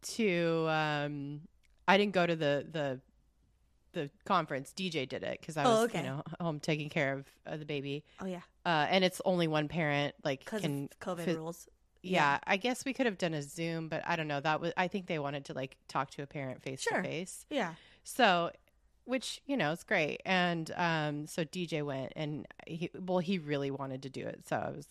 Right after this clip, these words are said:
Speaker 1: I was like, "Yes, absolutely. Go, go do it."
Speaker 2: Yeah.
Speaker 1: Um, and it's just like, what is, what is there to say? Like,
Speaker 2: Yeah.
Speaker 1: he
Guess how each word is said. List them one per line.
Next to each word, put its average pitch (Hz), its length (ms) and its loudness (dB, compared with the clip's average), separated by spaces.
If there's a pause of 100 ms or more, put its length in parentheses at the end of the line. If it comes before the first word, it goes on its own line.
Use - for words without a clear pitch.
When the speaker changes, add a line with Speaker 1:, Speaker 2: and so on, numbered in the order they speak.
(100)
Speaker 1:
I 139 80 -4
was - 360 -12
like, - 180 -10 (100)
"Yes, - 360 -14
absolutely. - 540 -8
Go, 139 380 -6 (100)
go 156 160 0
do 139 200 -4
it." 92 200 -6 (120)
Speaker 2:
Yeah. 175 260 -4 (240)
Speaker 1:
Um, 151 600 4 (680)
and 160 580 2 (720)
it's - 260 0
just 233 240 -2
like, 202 240 2
what 202 160 2
is, 226 220 -2
what 196 160 0
is 202 100 -4
there 190 140 0
to 180 80 0
say? 151 520 -2
Like, 160 320 -4 (260)
Speaker 2:
Yeah. 220 320 2
Speaker 1:
he 170 580 -4